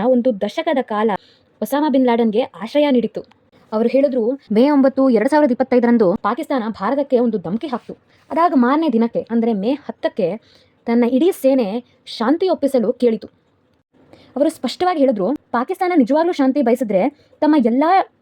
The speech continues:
ಭಯೋತ್ಪಾದನಾ ಶಿಬಿರಗಳನ್ನು ಮುಚ್ಚಾಕ್ಬೇಕು, ಮತ್ತೆ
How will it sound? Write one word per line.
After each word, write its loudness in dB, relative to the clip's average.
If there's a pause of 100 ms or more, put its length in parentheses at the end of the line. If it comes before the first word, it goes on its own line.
(140)
ಭಯೋತ್ಪಾದನಾ 0
ಶಿಬಿರಗಳನ್ನು 0 (200)
ಮುಚ್ಚಾಕ್ಬೇಕು, -2 (240)
ಮತ್ತೆ -6